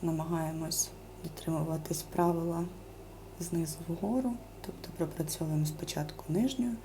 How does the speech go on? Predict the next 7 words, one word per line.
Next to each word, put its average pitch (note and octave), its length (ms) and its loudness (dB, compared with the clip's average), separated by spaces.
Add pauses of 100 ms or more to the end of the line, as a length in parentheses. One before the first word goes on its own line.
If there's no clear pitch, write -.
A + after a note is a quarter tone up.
(320)
частину - 440 2
ескізу F#3+ 420 2
і E3 60 2
потім F#3+ 340 -4
поступово F3+ 560 2
підіймаємось D#3 760 2
вгору. - 380 -2